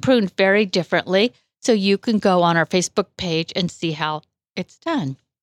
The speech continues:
So what is the U C Master Gardener Program of Colusa County? U C Master Gardeners are volunteers trained and certified by the University of California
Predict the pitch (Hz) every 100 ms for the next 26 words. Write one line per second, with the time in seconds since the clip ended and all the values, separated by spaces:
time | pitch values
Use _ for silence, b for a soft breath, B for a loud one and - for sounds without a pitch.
0 | _ _ - 359 381 403 208 233 233 -
1 | 262 208 196 - 240 214 170 - 208 180
2 | 165 165 160 175 156 165 160 139 - 156
3 | 143 156 - 135 123 123 _ _ _ _
4 | _ _ _ 214 240 - 320 285 254 -
5 | 262 226 208 208 - 190 185 185 220 233
6 | 233 180 - - 196 190 214 - 233 -
7 | 220 196 190 190 175 - 175 170 175 180
8 | 214 208 - 240 226 214 196 220 - 208
9 | 170 156